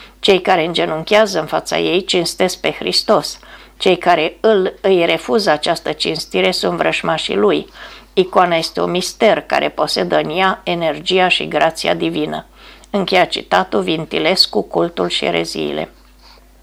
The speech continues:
Sfântul Grigorie Teologul: „Pictura este pentru cei neînvățați ceea ce este scrierea pentru învățați.” Încheia citatul, Epistola noua. Cu gândul acesta au fost introduse icoanele la început.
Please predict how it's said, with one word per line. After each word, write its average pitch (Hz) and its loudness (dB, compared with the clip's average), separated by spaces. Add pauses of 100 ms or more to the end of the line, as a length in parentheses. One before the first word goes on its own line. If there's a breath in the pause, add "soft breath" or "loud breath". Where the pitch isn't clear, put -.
(720 loud breath)
Sfântul 226 0
Grigorie 180 4
Teologul: 175 0 (520 loud breath)
„Pictura 214 2
este 170 -2
pentru - -4
cei 180 0
neînvățați 175 0
ceea 170 0
ce - -4
este 175 -2
scrierea 156 0
pentru 175 -2
învățați.” 175 -2
Încheia - -2
citatul, 175 -2
Epistola 170 -2
noua. 147 0 (680 loud breath)
Cu - -4
gândul 220 2
acesta 175 0
au 165 4
fost - -6
introduse 170 -2
icoanele 165 0
la 156 2
început. - -6